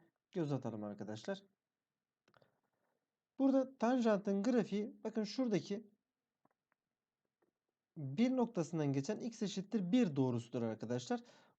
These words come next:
Burası tanjant grafiği iken aynı şekilde y eşittir birden geçen de kotanjant grafiğidir. Şimdi bunları bilmemiz gerekiyor aslında. Tanjantın grafiği neresidir diye sorarsak,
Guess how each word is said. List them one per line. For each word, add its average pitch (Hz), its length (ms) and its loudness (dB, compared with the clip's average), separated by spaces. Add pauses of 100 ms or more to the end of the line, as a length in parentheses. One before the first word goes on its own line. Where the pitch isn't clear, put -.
Burası 233 360 2
tanjant 226 480 2
grafiği 226 360 4
iken 233 240 -4 (400)
aynı 262 220 2
şekilde 190 460 -2 (460)
y 202 320 2
eşittir 214 540 -2
birden 196 400 4
geçen 143 400 0
de 233 180 2 (240)
kotanjant 131 640 0
grafiğidir. - 540 -10 (320)
Şimdi 254 280 -4
bunları 240 360 2
bilmemiz 185 400 2
gerekiyor 120 400 0
aslında. 90 420 -12 (480)
Tanjantın 226 640 2
grafiği 160 400 0
neresidir 156 520 -2
diye 123 160 0
sorarsak, 147 540 -2